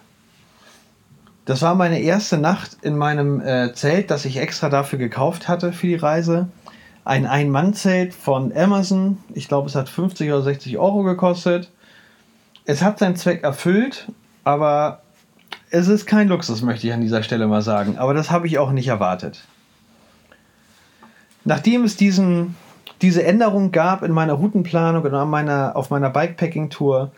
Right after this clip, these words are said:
dass ich von nun an nicht mehr Straßen fahre, sondern es ging wirklich schön weiter durch eine wunderschöne Landschaft, äh, in Deutschland.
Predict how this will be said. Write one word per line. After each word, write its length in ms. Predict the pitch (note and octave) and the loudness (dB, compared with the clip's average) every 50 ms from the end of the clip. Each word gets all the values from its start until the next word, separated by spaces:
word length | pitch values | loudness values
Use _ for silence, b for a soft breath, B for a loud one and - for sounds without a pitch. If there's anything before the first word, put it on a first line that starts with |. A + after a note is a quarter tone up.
| b b b b b b b | b b b b b b b
dass 200 | _ D3 C#3+ C3+ | _ -2 0 0
ich 80 | C#3+ C#3+ | -2 -4
von 180 | C#3+ - D3 D3+ | -2 -2 0 2
nun 220 | E3 F#3 F3+ - | 2 2 2 0
an 260 | D3+ C#3+ C#3 C#3 D3+ | 0 -2 0 0 0
nicht 260 | E3 F#3+ G#3 - - | 0 0 -2 -2 -2
mehr 140 | G3+ F3 E3+ | -2 -2 -2
Straßen 460 | E3 E3+ E3 D#3 D#3 D#3+ D#3+ E3 D3+ | -2 -2 -2 0 0 -2 -2 -4 -8
fahre, 420 | C#3 - D3+ C#3+ C#3+ C#3+ C#3+ D3 C#3+ | -6 -4 -2 -2 -2 -2 -2 -2 -2
sondern 240 | C#3 C3+ C3+ C3 A#2+ | -2 -2 -2 -2 -4
es 140 | A#2+ - | -4 -4
ging 260 | - C#3+ C#3+ C#3+ C#3 C3+ | -4 -4 -2 -2 0 0
wirklich 340 | D#3+ F3+ F3 - D3+ C3+ | 0 -2 -2 -2 -4 -4
schön 380 | - - - F#3+ G#3+ A3+ G#3+ E3 | -6 -2 0 2 2 2 2 2
weiter 520 | D#3 D#3+ E3 E3 E3 C3 B2+ C#3+ F3+ G#3 B B B B B B B B B B B B B B | 2 2 2 0 0 0 0 0 0 -2 B B B B B B B B B B B B B B
durch 220 | _ C#3 C#3 C3+ D3 | _ -4 -2 0 0
eine 240 | D3+ D#3 D#3 C#3 C3 | 0 0 0 0 2
wunderschöne 560 | F3 G#3+ A3 G#3+ G3 F3+ - G3+ F#3+ F#3+ F3+ | 2 2 2 2 0 2 0 0 2 2 2
Landschaft, 960 | D#3+ D3 D3 E3+ E3+ E3+ - D#3+ D3+ C#3+ C#3 - - - - - - - - | 2 2 0 0 -4 -2 -2 -2 -2 -2 -6 -12 -16 -14 -14 -14 -14 -10 -4
äh, 560 | - C3+ C3 B2+ C3 A#2+ A#2+ A2 - - - - _ _ _ _ | -2 -2 0 0 -2 -4 -6 -10 -10 -12 -16 -16 _ _ _ _
in 180 | - D3 C#3+ | -4 -2 0
Deutschland. 640 | C3+ C#3 C#3 - - - C3+ B2 B2 D3 E3 E3 | 2 0 0 0 0 -2 0 0 0 -2 -4 -6